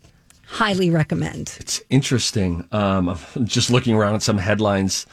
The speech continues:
Speaker 2: about it. On the New York Post, there's one from Andrea Peiser, uh, writing an opinion piece on it, saying, "Put me on Team Woody.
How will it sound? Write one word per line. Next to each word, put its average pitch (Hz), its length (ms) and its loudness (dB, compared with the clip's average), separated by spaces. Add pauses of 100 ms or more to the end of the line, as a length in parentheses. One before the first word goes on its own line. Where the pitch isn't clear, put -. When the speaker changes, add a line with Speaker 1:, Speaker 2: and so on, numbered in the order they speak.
(340)
Speaker 2:
about 92 380 0
it. 90 80 -2
On 98 140 2
the 98 80 4
New 104 160 4
York 110 420 0
Post, 104 480 -2
there's 98 200 -2
one 95 200 2
from 87 420 -2
Andrea 98 680 0 (540)
Peiser, 98 640 -2 (540)
uh, 82 400 0
writing 92 240 2
an 87 80 2
opinion 101 340 2
piece 95 260 -2
on 87 140 0
it, 87 140 -4
saying, 90 320 0
"Put - 240 -2
me 120 180 4
on 101 220 0
Team 101 360 0
Woody. 92 380 0